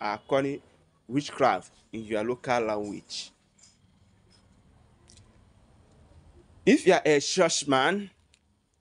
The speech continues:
or a religion man, I want you to read from me the book of Exodus. Exodus chapter twenty-three, verse thirty-two, thirty-four, verse twelve,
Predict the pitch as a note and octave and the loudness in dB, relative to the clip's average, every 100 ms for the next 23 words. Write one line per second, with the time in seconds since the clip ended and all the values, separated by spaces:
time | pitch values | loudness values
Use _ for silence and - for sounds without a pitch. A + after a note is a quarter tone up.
0 | _ _ _ B2 C3 C3 B2+ C#3 B2+ C#3+ | _ _ _ 0 2 4 4 4 2 2
1 | C#3 C#3+ C3+ B2+ G#2+ G2 - B2 C#3+ G3+ | 4 2 2 0 -2 -6 -6 0 2 0
2 | - F#3+ D3 C#3 B2+ D3 F3 E3+ _ - | -4 -8 -6 -4 0 4 2 0 _ -20
3 | _ _ _ - D3+ B2 D3 A2+ B2 A2+ | _ _ _ -2 0 2 0 0 -4 -4
4 | F3+ - B2 - - _ - D#3 C3 C#3 | -6 0 0 0 -8 _ 0 0 2 0
5 | C3 A2+ - - - - _ _ _ _ | 0 -6 -8 -8 -10 -18 _ _ _ _
6 | _ _ _ _ C#3+ E3+ F3 E3+ G3 - | _ _ _ _ 2 4 0 -2 -6 -2
7 | C#3+ B2+ - B2+ A#2 A2 _ _ _ - | 0 0 2 2 2 0 _ _ _ -2
8 | D#3+ E3+ C3+ - D3 F3 A3+ _ _ _ | -2 -2 -4 0 2 2 0 _ _ _
9 | - A#2 - - C#3 - - C3+ D3+ A3 | -4 -2 -2 -2 -2 -4 -8 -4 -4 -4
10 | - _ _ _ _ _ _ _ _ D#3 | -10 _ _ _ _ _ _ _ _ 0
11 | F3 - - D3+ D3+ E3 - - B2 A#2 | 0 -4 -4 -2 -2 -4 -16 -6 -4 -4
12 | - - C#3 F#2+ - - | -6 -2 0 0 -6 -20